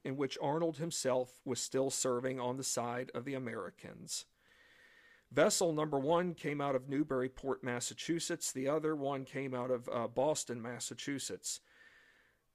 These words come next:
The Newburyport, uh, vessel, well, the General Arnold, uh, vessel out of Newburyport, I should say, was commissioned on April the sixteenth of seventeen seventy-eight.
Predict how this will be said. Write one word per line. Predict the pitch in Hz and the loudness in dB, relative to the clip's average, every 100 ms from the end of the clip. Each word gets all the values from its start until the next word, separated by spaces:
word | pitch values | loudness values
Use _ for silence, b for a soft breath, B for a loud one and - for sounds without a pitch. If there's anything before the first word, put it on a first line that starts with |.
| _ | _
The | - | 0
Newburyport, | 139 220 185 156 151 - _ _ _ _ _ _ _ - 160 143 131 - | 4 6 6 4 4 -2 _ _ _ _ _ _ _ 0 4 4 2 0
uh, | 135 127 123 - - - - - | 2 2 -2 -16 -20 -20 -20 -10
vessel, | 131 143 135 - 135 127 131 _ - - | -2 0 2 0 0 -2 -6 _ -20 -10
well, | 151 123 - - | -4 -4 -6 -10
the | 135 | -8
General | 123 156 156 147 160 | -2 0 2 0 2
Arnold, | 156 156 127 127 - | 0 2 0 -2 -2
uh, | 117 | -4
vessel | - 151 156 - 107 113 123 | 2 4 4 0 -2 -4 -4
out | 117 | -6
of | 113 | -2
Newburyport, | 143 151 113 107 - 120 104 | 2 2 0 -6 -4 -4 -4
I | 113 | -6
should | - 113 | -8 -6
say, | - 123 123 B B B B | 0 0 -2 B B B B
was | 139 131 | 0 0
commissioned | - 131 160 170 180 151 | -2 -2 0 0 0 0
on | 147 139 | 0 0
April | 151 151 139 | 0 0 -2
the | 127 | -2
sixteenth | - - - - 160 - | -4 -6 -8 -4 -6 -4
of | 120 - | -6 -4
seventeen | - 147 147 - 143 139 | -2 -2 -4 -6 -8 -6
seventy-eight. | - 143 135 127 117 107 117 - - | -4 -4 -4 -4 -6 -6 -6 -10 -16